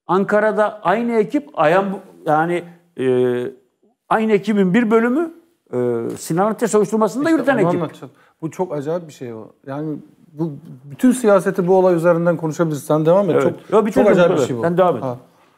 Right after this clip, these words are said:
Speaker 2: Ya
Speaker 1: Bu arada
Speaker 2: biraz
Speaker 1: beni aradı bugün Sinan Ateş ailesinin yakınları. Dediler ki oradaki açığa alınan polislerden biri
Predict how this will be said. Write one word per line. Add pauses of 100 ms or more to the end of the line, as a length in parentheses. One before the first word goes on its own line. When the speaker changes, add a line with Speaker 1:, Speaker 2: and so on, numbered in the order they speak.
(420)
Speaker 2:
Ya (840)
Speaker 1:
Bu
arada
Speaker 2:
biraz
Speaker 1:
beni
aradı
bugün
Sinan
Ateş
ailesinin
yakınları.
Dediler
ki
oradaki
açığa
alınan
polislerden
biri